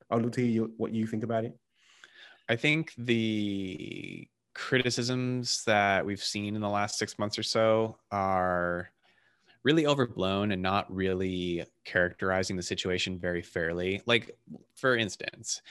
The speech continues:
Speaker 2: if we're talking about, um, like, let's say real world art,
Speaker 1: Yeah.
Speaker 2: and, and, and there's a piece of art and it's in one country and it has to be flown to another country where they're gonna hold a re-, an in-person auction. What about the carbon emissions
Speaker 1: Sure.
Speaker 2: from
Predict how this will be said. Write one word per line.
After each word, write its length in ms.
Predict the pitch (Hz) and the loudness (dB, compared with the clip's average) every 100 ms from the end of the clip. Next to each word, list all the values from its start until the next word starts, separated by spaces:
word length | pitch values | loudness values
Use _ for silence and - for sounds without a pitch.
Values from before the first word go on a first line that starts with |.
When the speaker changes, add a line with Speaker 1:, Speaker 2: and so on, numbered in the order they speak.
| - - | -20 -2
Speaker 2:
if 180 | 110 - | -2 4
we're 140 | 120 | 2
talking 480 | 113 127 123 - 117 | 4 2 2 2 0
about, 840 | 98 95 90 90 87 90 - - - _ 95 | 0 2 4 4 2 0 -6 -12 -12 _ 0
um, 720 | 90 87 85 85 87 - - _ _ _ _ _ - | 2 2 2 -2 -6 -10 -14 _ _ _ _ _ 0
like, 260 | 104 92 - | 2 2 -2
let's 240 | 107 113 - | 0 2 4
say 160 | 123 | 4
real 340 | 92 104 104 95 | 4 4 4 4
world 320 | 95 92 82 92 | 4 4 2 -2
art, 320 | 76 - - _ - - _ | -4 -6 -16 _ -20 -20 _
Speaker 1:
Yeah. 560 | 98 101 98 95 95 92 | 2 4 4 4 4 2
Speaker 2:
and, 220 | 95 95 - | 0 -2 -4
and, 240 | 98 92 - | -4 -4 -4
and 280 | 95 92 87 | -4 -2 2
there's 560 | 101 101 98 95 92 | 4 4 4 4 2
a 360 | - 95 90 87 - | 0 0 2 0 0
piece 220 | 131 - | 2 2
of 100 | 107 | 4
art 300 | 104 107 - | 4 4 2
and 120 | 101 | -2
it's 120 | 98 | -2
in 100 | 92 | 0
one 180 | 98 117 | 2 2
country 560 | 120 110 - 107 104 90 | 2 0 2 0 0 0
and 80 | |
it 60 | 95 | 0
has 140 | 98 - | -2 -4
to 80 | |
be 80 | 95 | -6
flown 480 | - - 113 120 127 | -6 0 2 2 2
to 120 | - | 0
another 200 | 113 98 | 2 2
country 400 | - 95 92 92 | 2 0 0 0
where 140 | 90 90 | 0 0
they're 120 | 92 | -2
gonna 160 | 90 | -4
hold 240 | 87 95 90 | -2 0 0
a 60 | |
re-, 160 | 87 92 - | -2 -4 -4
an 100 | 92 | -2
in-person 460 | 113 107 104 - | 0 2 0 -2
auction. 420 | 95 90 - - - - - - | -2 -2 -2 -6 -8 -16 -16 -12
What 320 | 78 - 90 | -8 -2 2
about 200 | 104 107 | 4 4
the 60 | |
carbon 320 | 117 127 127 131 | 4 6 6 6
emissions 540 | 131 - 135 131 123 | 4 4 2 0 0
Speaker 1:
Sure. 160 | - 123 | 4 6
Speaker 2:
from 400 | 123 123 123 | 6 6 2